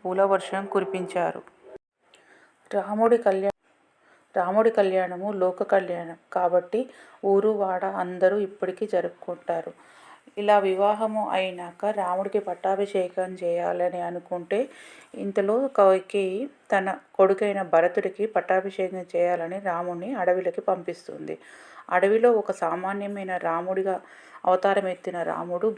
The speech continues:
గుహుడి సహాయంతో అలా నది దాటుతాడు. తన కాళీ ధూళితోటే రాయిగా మారిన, రాయిగా మారిన అహల్యకు శాప విముక్తి చెందిస్తాడు.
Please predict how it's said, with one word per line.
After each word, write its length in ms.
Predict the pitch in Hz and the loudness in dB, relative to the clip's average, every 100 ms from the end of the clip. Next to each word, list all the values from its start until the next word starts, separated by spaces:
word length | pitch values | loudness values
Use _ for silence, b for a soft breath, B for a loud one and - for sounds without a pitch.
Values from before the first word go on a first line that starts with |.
| - | -2
గుహుడి 280 | 190 202 214 | -4 -2 -4
సహాయంతో 800 | 208 180 180 180 175 175 190 240 | -4 -6 -6 -6 -8 -8 -6 -4
అలా 260 | 226 185 | -4 -4
నది 240 | 196 175 190 | -4 -2 -2
దాటుతాడు. 640 | 185 165 - - - - - B B B B - - | 0 -2 -4 -10 -8 -8 -10 B B B B -20 0
తన 300 | 202 196 185 - _ - | 0 2 -4 -8 _ 0
కాళీ 600 | 185 180 196 220 208 - - _ _ - | 2 4 2 2 2 -2 -12 _ _ -4
ధూళితోటే 880 | 190 208 220 202 190 196 226 247 - 180 | 0 0 2 0 0 0 2 0 0 2
రాయిగా 500 | 170 185 202 208 220 | 4 4 2 0 0
మారిన, 580 | 196 180 180 175 208 311 _ b b b - | 0 -2 -2 -8 -8 -8 _ b b b -4
రాయిగా 380 | 185 185 208 226 | 2 4 4 2
మారిన 380 | 226 202 202 196 | -2 -4 -6 -4
అహల్యకు 600 | 175 175 196 196 185 - | -6 -4 -4 -4 -4 -4
శాప 320 | 240 - 226 | -2 -2 -4
విముక్తి 480 | 196 190 185 - 202 202 | -6 -8 -10 -6 -6 -6
చెందిస్తాడు. 840 | - - 196 185 185 - - - | -16 -8 -8 -6 -10 -8 -8 -8